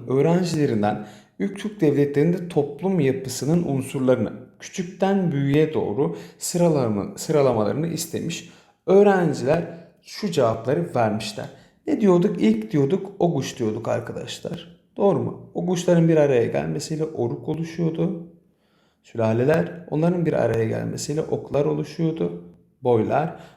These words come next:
boyların bir araya gelmesiyle Bodunlar oluşuyordu. Bodunların bir araya gelmesiyle millet oluşuyordu demiştik. Bu sıralamaya hangisi uygun? En küçükten başlayacağız. Oguç dedik, evet.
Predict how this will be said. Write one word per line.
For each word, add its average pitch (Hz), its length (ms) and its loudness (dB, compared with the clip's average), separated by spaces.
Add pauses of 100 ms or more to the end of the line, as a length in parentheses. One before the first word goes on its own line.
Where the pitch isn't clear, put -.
(100)
boyların 185 460 2
bir 180 80 4
araya 175 260 4
gelmesiyle 170 720 0
Bodunlar 120 440 0
oluşuyordu. 165 840 -2 (380)
Bodunların 160 560 2
bir 131 100 -6
araya 151 320 -2
gelmesiyle 147 840 -2 (420)
millet 139 640 -2 (120)
oluşuyordu 123 800 -4
demiştik. 110 540 -4 (420)
Bu 240 60 -8
sıralamaya 175 720 4
hangisi 131 340 0
uygun? 117 320 -4
En 196 220 -2
küçükten - 560 -4
başlayacağız. - 720 -4 (440)
Oguç 214 380 -2
dedik, 185 300 2
evet. 156 540 2